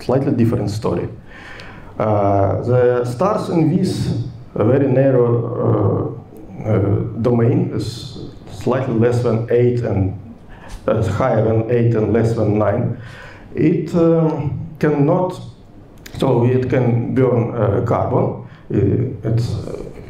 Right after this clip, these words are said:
forms, uh, neon ag-, uh, oxygen, uh, magnesium, for example, white dwarfs inside, and they go to the, uh,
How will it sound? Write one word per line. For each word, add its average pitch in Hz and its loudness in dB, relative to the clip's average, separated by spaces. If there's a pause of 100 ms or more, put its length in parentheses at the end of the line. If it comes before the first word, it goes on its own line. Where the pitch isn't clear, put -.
(120)
forms, 127 0
uh, 101 4
neon 127 2
ag-, 110 -2
uh, 113 2
oxygen, 110 2
uh, - -2
magnesium, 107 2 (140)
for - -6
example, 98 0 (380)
white 110 0
dwarfs 113 0
inside, 143 0 (460)
and 113 0
they 123 2
go 165 2
to 143 2
the, 110 0
uh, 98 2